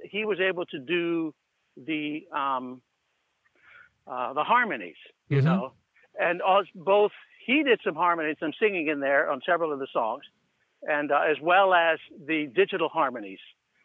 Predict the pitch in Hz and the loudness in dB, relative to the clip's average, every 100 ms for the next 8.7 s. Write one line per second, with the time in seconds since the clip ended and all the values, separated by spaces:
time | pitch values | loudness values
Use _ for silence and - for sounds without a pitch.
0 | - 147 147 143 147 147 156 143 160 170 | -2 -2 -2 -2 0 2 0 -2 -2 0
1 | 214 - 196 180 160 - 165 156 143 _ | -2 0 0 2 0 2 2 2 -6 _
2 | _ - _ - 175 156 151 - 160 147 | _ -20 _ -10 -2 -2 -2 0 0 0
3 | 139 131 196 190 196 156 170 160 147 139 | -4 -4 -4 -4 -4 -2 -2 0 0 -2
4 | 143 - 202 - 143 131 214 - 196 180 | -6 -14 -8 -4 -2 -2 -6 -2 -2 0
5 | 151 - 123 - 147 139 - _ - - | -2 -6 -10 -2 0 0 -4 _ -20 -16
6 | - 202 214 202 - 196 - 147 175 160 | 2 2 6 4 4 2 0 -4 -2 0
7 | 175 180 175 170 160 180 151 160 131 180 | 2 2 0 -2 -2 -4 -6 -4 -2 0
8 | 214 147 156 131 131 127 | 0 -4 -6 -4 -2 -2